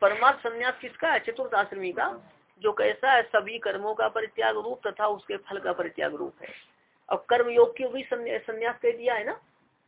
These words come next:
कि कर्मानुष्ठान लक्षणम योगम, की कर्मानुष्ठान रूप योग को परमार्थ संन्यास जानो, कहा है ना।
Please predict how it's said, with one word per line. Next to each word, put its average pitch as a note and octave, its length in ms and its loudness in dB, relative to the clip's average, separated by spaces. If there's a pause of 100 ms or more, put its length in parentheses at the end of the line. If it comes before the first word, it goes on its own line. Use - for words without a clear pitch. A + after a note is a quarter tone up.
(120)
कि G#3+ 100 -8
कर्मानुष्ठान A#3+ 760 0
लक्षणम A3 420 -6
योगम, G3 340 0
की F#3 120 -6
कर्मानुष्ठान G#3+ 760 -2
रूप G3+ 280 -10
योग G3 240 -2
को B3+ 140 -2
परमार्थ G3+ 420 -4
संन्यास F3 380 -4
जानो, B2+ 300 -10 (140)
कहा F#3 180 -2
है A3 120 0
ना। E4 180 -8